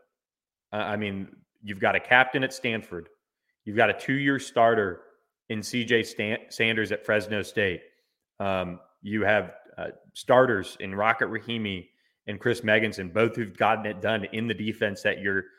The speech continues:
you're teaching and you're coaching. And Charles Woods, when healthy, is a very, very good defensive back who is a preseason All Big Twelve selection. So it's night and day between what they're bringing in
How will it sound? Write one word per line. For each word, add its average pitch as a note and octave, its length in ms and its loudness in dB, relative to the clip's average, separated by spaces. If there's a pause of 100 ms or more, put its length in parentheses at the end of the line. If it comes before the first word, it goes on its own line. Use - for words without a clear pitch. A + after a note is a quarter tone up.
(180)
you're G#2+ 120 -2
teaching G#2+ 400 -6
and G2 80 -4
you're F#2 100 -4
coaching. G#2+ 440 -2 (340)
And G#2+ 100 -8
Charles B2 400 6
Woods, A2+ 300 0
when G#2 160 -4
healthy, G2+ 460 -6 (300)
is G#2+ 120 -8
a G2 60 0
very, A2+ 400 4
very A2+ 260 4
good G#2+ 260 0
defensive G2 480 -6
back G#2+ 300 4 (280)
who A2+ 80 -2
is G2+ 80 -2
a F#2+ 60 -8
preseason G2+ 500 -6
All G2 180 2
Big F#2 200 -6
Twelve G2 260 -2
selection. F#2+ 520 -2
So A2 440 4 (760)
it's C#3+ 240 -2
night D#3 200 4
and D3 100 -2
day A#2+ 300 4 (320)
between A#2 440 -2
what A#2 280 2
they're A#2+ 140 6
bringing A2+ 420 0
in B2+ 320 -2